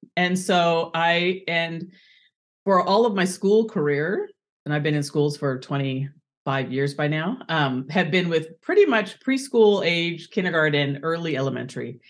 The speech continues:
And, um, I did not really know about T P T until about twenty eighteen. I'm a photographer, and I was doing a photo shoot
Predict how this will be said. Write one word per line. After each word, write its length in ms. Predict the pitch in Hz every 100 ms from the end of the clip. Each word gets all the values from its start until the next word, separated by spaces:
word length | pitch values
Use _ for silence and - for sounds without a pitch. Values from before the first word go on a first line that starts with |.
| - - - _ -
And, 640 | 170 156 151 151 147 143 -
um, 500 | 151 139 127 - - -
I 220 | 143 156
did 220 | 185 202 196
not 180 | 196
really 240 | 196 185 160
know 240 | 151 180
about 340 | - 147 143 -
T 140 | 156
P 160 | 147 143
T 400 | 143 139 220 311
until 600 | 151 151 151 190 170 190
about 600 | - 156 160 156 156 151 -
twenty 600 | - - 190 190 190 190 185
eighteen. 760 | 170 170 - - 180 196 262 381 - _ _ _
I'm 140 | - 175
a 40 |
photographer, 840 | 175 170 175 175 202 240 247 415 - -
and 180 | 170 160
I 120 | 156
was 200 | 151 151
doing 300 | 147 165 160
a 40 | 147
photo 300 | 160 165 175
shoot 400 | 175 160 156